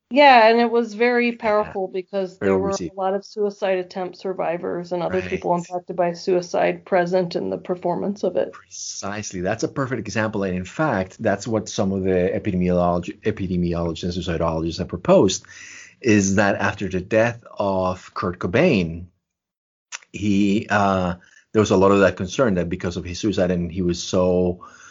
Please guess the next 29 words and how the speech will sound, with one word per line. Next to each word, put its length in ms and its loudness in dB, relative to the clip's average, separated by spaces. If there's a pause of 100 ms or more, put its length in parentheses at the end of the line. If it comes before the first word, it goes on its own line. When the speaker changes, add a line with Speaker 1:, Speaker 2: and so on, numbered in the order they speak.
(220)
Speaker 2:
well 640 0
loved 600 -2
by, 600 -2
uh, 200 -2
the, 140 -4
you, 240 -2
and, 380 -2 (100)
you 100 0
know, 120 2
he 100 -2
was 140 4
such 180 2
an 160 0
icon 320 -2
of 160 -4
youth 220 0
culture 340 -2
at 60 -4
the 80 -6
time 520 2 (600)
that 160 4
there 100 6
would 140 6
be 220 4
this 280 -2
rash 300 -2
of 100 -12
suicides. 460 -2
However, 880 2